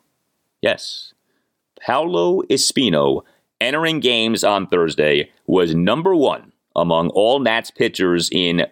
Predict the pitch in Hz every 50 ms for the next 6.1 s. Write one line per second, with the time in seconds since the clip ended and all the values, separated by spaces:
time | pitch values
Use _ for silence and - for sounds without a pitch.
0 | - 90 95 147 160 135 95 76 65 57 50 50 50 50 - _ _ _ _ _
1 | _ _ _ - - 95 92 78 62 - - 87 101 117 120 117 110 107 98 92
2 | 98 92 - - _ _ _ - - - 90 82 80 76 73 - - - - _
3 | _ - - 85 73 58 50 50 50 50 50 - - _ _ _ _ _ _ _
4 | _ _ - - 110 127 151 156 156 156 151 151 156 151 151 147 _ _ - 104
5 | 98 - - - 110 95 78 62 60 - - _ _ _ - - 160 175 165 131
6 | -